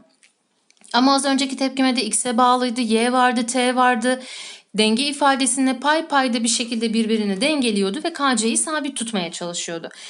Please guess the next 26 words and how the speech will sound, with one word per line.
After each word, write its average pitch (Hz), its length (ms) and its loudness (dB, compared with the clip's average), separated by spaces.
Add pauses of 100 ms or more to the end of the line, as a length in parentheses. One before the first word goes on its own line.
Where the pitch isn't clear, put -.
(180)
E, 202 120 0
burada 262 260 0
benim 294 260 0
dengeleyeceğim 285 760 0
ne 302 140 4
var 269 280 0
ki? 170 220 -10 (280)
Katıları 240 400 2
yazamıyorum. 254 640 2 (540)
Şimdi 339 240 -4
bakalım, 269 680 0
denge 320 360 0
tek 392 280 -2
bir, 285 440 -4
e, 214 500 2
maddeye 233 540 2
bağlı. 196 360 2
O 254 100 2
aklımızda 240 540 0
kalsın. 185 480 -6 (140)
Diyorum 349 260 0
ki 208 160 -2
ben 175 200 -8
kaba 226 540 -2 (1800)
karbondioksit 254 920 2
eklenirse, 190 600 -4